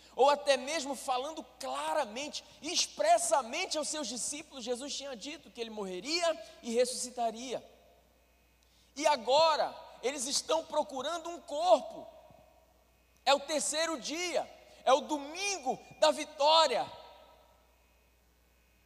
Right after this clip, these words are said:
E eles ainda estão procurando um corpo. Após aquela sexta-feira, muitos tinham perdido a esperança.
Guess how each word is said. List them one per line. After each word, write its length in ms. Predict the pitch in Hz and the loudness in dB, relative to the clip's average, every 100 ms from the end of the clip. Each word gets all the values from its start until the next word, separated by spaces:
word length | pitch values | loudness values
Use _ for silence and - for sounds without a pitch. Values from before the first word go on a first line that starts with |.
| _ _ - | _ _ -2
E 120 | 226 | 2
eles 240 | 247 220 | 2 2
ainda 380 | 233 233 233 226 - | 0 2 0 0 -2
estão 280 | - 233 226 | -6 -2 -2
procurando 680 | 226 220 202 208 220 214 214 - _ - | -2 -4 -2 -4 -4 -6 -12 -18 _ -14
um 100 | 208 | -12
corpo. 460 | - 196 160 - - _ _ _ _ _ _ _ - | -8 -4 -4 -6 -20 _ _ _ _ _ _ _ -4
Após 400 | 185 233 262 240 | 0 6 6 6
aquela 320 | 247 254 254 | 2 4 4
sexta-feira, 720 | 254 254 262 233 240 254 262 | 2 -2 -2 -2 4 6 6
muitos 360 | 247 294 339 - | 4 0 -2 0
tinham 200 | - 277 | 0 -2
perdido 760 | 262 240 220 170 254 277 240 - | 0 0 0 -4 -6 -6 -8 -2
a 100 | 220 | 0
esperança. 760 | 226 233 220 240 262 240 - | 0 0 0 2 2 0 -6